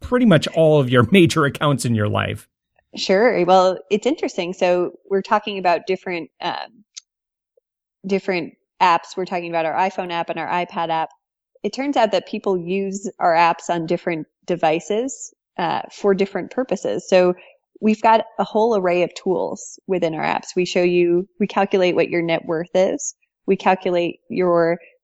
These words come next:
Speaker 2: income. We calculate your savings across all of your different accounts. So if you have some income from your investments, we'll combine that with your income from your wages. And then we also do a lot of,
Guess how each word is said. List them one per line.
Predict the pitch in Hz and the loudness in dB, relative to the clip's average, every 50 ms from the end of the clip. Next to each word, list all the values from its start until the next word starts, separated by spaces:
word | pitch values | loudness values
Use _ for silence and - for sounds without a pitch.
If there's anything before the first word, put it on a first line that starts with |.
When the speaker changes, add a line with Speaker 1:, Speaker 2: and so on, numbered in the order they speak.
| _ _ - | _ _ -2
Speaker 2:
income. | 196 196 190 196 - - 196 202 220 240 269 285 262 | -2 0 0 0 -2 -2 -4 -2 -2 -4 -4 -4 -2
We | 233 208 | -4 -4
calculate | - - 190 185 185 - 190 180 180 175 165 - | 0 2 2 2 2 0 0 0 0 0 0 -2
your | 175 175 | -4 -4
savings | - - - 180 170 165 175 180 190 214 240 269 - - - - - | -6 -6 -2 -2 0 0 0 -2 -2 -2 -4 -6 -6 -8 -12 -6 -6
across | 208 - - - 262 294 285 - - | -6 -6 -2 -2 -2 -2 0 0 2
all | 214 202 | 4 4
of | 196 196 | 4 4
your | 202 175 | 2 0
different | 180 190 185 - 180 175 | 0 -2 -2 -2 -4 -4
accounts. | 170 - - 202 180 - - - - | -4 -6 -6 -8 -8 -8 -10 -4 0
So | 185 | 0
if | 185 185 - | 0 2 4
you | 196 196 | 4 4
have | 202 208 196 | 4 4 0
some | - - 185 180 | 0 -4 -8 -4
income | - 190 190 - 196 180 | -4 -4 -4 -4 -6 -6
from | 180 - 175 175 | -6 -6 -6 -6
your | 170 170 | -6 -4
investments, | 175 190 233 240 240 - - 220 214 - - | -2 2 2 0 0 0 -4 -4 -4 -2 0
we'll | 190 180 | -2 -2
combine | - - 180 175 170 170 170 | 0 -2 -2 0 0 0 0
that | 170 165 165 - | -2 -2 -2 -2
with | - 180 - - | -4 -4 -4 -4
your | 165 - | -4 -2
income | - 180 180 170 - 180 165 165 170 | 0 -2 -2 -2 -2 -6 -8 -8 -8
from | - 180 170 | -6 -6 -4
your | 160 160 160 | -4 -4 -4
wages. | 160 160 160 156 - - - - - - - - _ - - _ _ _ _ _ _ _ _ - | -4 -4 -4 -4 -6 -8 -8 -10 -12 -14 -20 -20 _ -20 -20 _ _ _ _ _ _ _ _ -4
And | - 190 196 | -2 0 2
then | 196 196 190 190 190 - | 2 2 2 0 0 0
we | - 208 196 | 0 2 4
also | 185 214 226 - - 208 190 | 4 2 2 2 -2 -2 0
do | 185 185 180 175 | 2 2 2 2
a | |
lot | 170 170 170 170 160 | 2 2 2 2 2
of, | 165 165 165 | 0 -2 -4